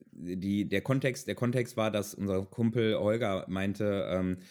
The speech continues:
"Ah, ich weiß nicht, wie sich das alles so dahin bewegt hat, dass man nur noch, nur noch vernetzt wird und gedingst wird und dass man im Vorhinein schon fünfzehn Calls macht und das noch bespricht und das noch plant.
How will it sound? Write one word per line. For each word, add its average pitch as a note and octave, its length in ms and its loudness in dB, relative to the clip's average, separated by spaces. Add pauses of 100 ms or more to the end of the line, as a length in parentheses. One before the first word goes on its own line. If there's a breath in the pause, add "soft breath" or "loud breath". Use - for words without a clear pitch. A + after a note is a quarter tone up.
(200 loud breath)
"Ah, A2 140 -2
ich G#2+ 140 -4
weiß B2 200 2
nicht, A#2+ 280 -2
wie A2 160 -2
sich A#2 240 0
das G#2+ 180 -2
alles A#2 320 0
so G#2+ 140 0
dahin G#2+ 400 2
bewegt A2 380 0
hat, G#2+ 200 -4
dass G2+ 160 -2
man G2+ 200 2
nur G#2+ 120 4
noch, A2+ 320 2 (300 soft breath)
nur G#2+ 100 0
noch A2 160 4
vernetzt G2+ 560 0
wird G2+ 260 2
und A2 360 -2
gedingst G#2 640 0
wird G#2 200 2
und G#2 120 -2
dass A2+ 180 -2
man A#2 160 2
im A2+ 140 2
Vorhinein A#2 800 2
schon A2 260 0
fünfzehn B2 480 0
Calls G#2+ 540 2
macht G#2 400 -2
und A2+ 240 2 (320 loud breath)
das A2+ 240 0
noch A2+ 220 0
bespricht G#2+ 600 -2
und A#2 200 2
das G#2+ 240 0
noch A2 200 0
plant. G#2+ 380 0